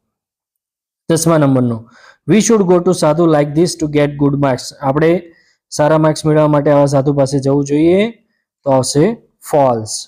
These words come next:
ઓકે મિત્રો, હવે આપણે આગળની આપણે નેક્સ્ટ એક્ટિવિટી જોઈશું. હવે મિત્રો એક્ટિવિટી ફાઈવ આપણે જોવા જઈ રહ્યા છીએ. એક્ટિવિટી ફાઈવમાં પ્રશ્નોના જવાબ આપણે લખવાના છે. એમાં પહેલો પ્રશ્ન છે,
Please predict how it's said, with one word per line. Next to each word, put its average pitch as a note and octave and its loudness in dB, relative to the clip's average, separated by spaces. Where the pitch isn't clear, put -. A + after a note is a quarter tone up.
ઓકે D3 -4
મિત્રો, A3 -2
હવે C#3+ 2
આપણે D#3+ 2
આગળની D#3+ 2
આપણે D#3+ 2
નેક્સ્ટ D#3+ -2
એક્ટિવિટી E3 0
જોઈશું. D#3 0
હવે D#3+ 2
મિત્રો F3+ 0
એક્ટિવિટી E3+ 0
ફાઈવ D3+ 0
આપણે D3 0
જોવા C3 0
જઈ B2+ 0
રહ્યા C#3 0
છીએ. D3 -2
એક્ટિવિટી D#3+ -2
ફાઈવમાં D3+ 0
પ્રશ્નોના D3 0
જવાબ C3+ 2
આપણે C3+ 0
લખવાના C3 -2
છે. C#3 -2
એમાં C3+ -2
પહેલો C#3+ 4
પ્રશ્ન C#3+ -2
છે, D3+ -2